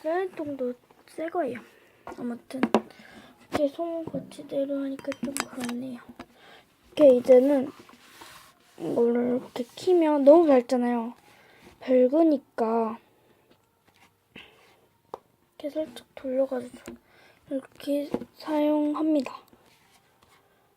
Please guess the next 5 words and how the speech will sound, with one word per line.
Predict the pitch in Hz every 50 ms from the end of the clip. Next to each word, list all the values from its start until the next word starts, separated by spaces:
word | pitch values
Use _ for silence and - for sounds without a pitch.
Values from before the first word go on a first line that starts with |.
| _ _ _ -
근데 | 285 254 254 254
너무, | 247 247 240 240 - - - _ - - - - - - _ - - - - - - 285
응, | 254 - - -
됐다. | - - - _ _ - - - _ _ _ _ _ _ _ _ _ _ _ _ _ _ _ _ _ _ _ _ _ _ _ _ _ _ _ _ _ _ _ _ _ _ _ _ _ _ _ _ _ _ _ _ _ _ _ - - - - - -
근데 | 311 320 302 311 285 247 240